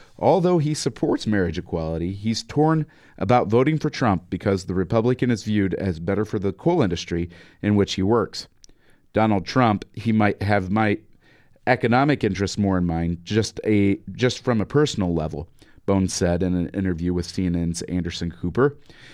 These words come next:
"He will help my coal-fired power industry probably more than Secretary Clinton and give me a lot of fut-, a, a lot of future for my wallet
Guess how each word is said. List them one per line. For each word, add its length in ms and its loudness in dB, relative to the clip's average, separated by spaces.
"He 100 2
will 160 6
help 240 4
my 160 2
coal-fired 720 2
power 320 4
industry 360 -2
probably 480 2
more 220 2
than 160 0
Secretary 580 -2
Clinton 460 -2
and 140 4
give 120 6
me 120 4
a 80 6
lot 260 4
of 80 0
fut-, 320 0
a, 260 2
a 60 0
lot 180 4
of 100 0
future 360 0
for 140 -2
my 140 2
wallet 460 2